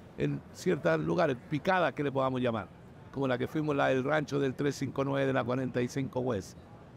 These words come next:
Pero, eh, la renta puede ser más cara, una habitación, setecientos a mil dólares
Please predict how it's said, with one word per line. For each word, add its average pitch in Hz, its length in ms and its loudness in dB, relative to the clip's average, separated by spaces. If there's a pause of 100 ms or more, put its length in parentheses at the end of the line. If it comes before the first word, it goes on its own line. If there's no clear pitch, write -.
(200)
Pero, 147 760 4 (480)
eh, 131 440 2
la 131 120 4
renta 180 260 0
puede 170 160 0
ser 160 160 -2
más 156 160 -6
cara, 170 220 0
una 160 100 2
habitación, - 580 0
setecientos 151 680 -2
a 143 60 0
mil 139 180 -2
dólares 156 440 2